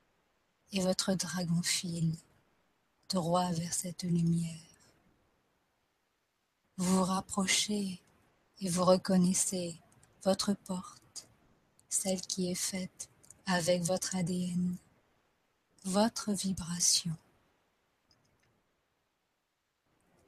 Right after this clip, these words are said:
Votre dragon vous dépose devant la porte qui s'ouvre devant vous. Et vous pénétrez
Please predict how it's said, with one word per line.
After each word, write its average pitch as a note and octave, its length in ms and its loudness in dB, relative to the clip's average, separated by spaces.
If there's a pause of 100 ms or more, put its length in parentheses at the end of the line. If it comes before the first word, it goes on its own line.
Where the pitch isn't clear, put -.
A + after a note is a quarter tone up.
(360)
Votre F3+ 300 -2
dragon F#3 520 4
vous F3+ 160 2
dépose F#3+ 560 2
devant F3+ 240 0
la F3 160 0
porte - 640 -10 (840)
qui - 140 -4
s'ouvre F#3+ 760 2 (200)
devant F3 500 0
vous. D#3+ 260 -10 (1900)
Et F#3+ 120 0
vous F3+ 200 2
pénétrez F3+ 920 -2